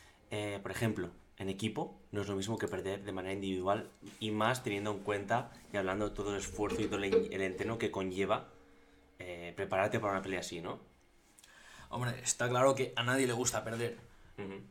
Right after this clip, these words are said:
Speaker 2: pero que vaya, que están los deportistas, mm, más, eh, arriba, han perdido alguna vez. Y la verdad es que no se lleva bien. Yo personalmente, mm, lo paso bastante mal, porque, ya te digo, yo el día, en un combate que pierda,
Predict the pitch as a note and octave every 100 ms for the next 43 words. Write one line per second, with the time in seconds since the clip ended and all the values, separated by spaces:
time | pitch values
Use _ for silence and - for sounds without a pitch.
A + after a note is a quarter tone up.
0 | - A2 G#2+ A2 G#2+ G2 - G#2+ G#2+ G#2
1 | G#2 A2 A2+ A2 B2 A#2 A2 - - -
2 | - F2+ G2 A#2+ - - A2 G#2+ G#2+ G#2+
3 | G#2 G#2 G#2 A#2 A#2+ B2+ - A2 A2 G#2+
4 | G#2+ F#2 - A#2+ - - - - - -
5 | - - A#2+ A#2 A2 A2 A#2 C3+ A#2+ A#2+
6 | A#2 A2 G2+ F#2+ G2+ - - - - -
7 | A#2 C3 B2+ B2 B2 B2 B2 B2 A#2 G#2+
8 | - - - A2+ A2+ G#2+ A2+ A2 G#2 -
9 | G2+ G2 G2 - - G#2 G#2 G#2 G#2+ G2+
10 | G2+ - - - - - - - B2 A#2
11 | A#2 A#2 C3+ C3+ C#3+ C3+ C3 B2+ B2+ B2
12 | A#2+ A#2+ B2+ A#2 A#2 A2+ A#2+ C3+ C#3 D#3
13 | D#3+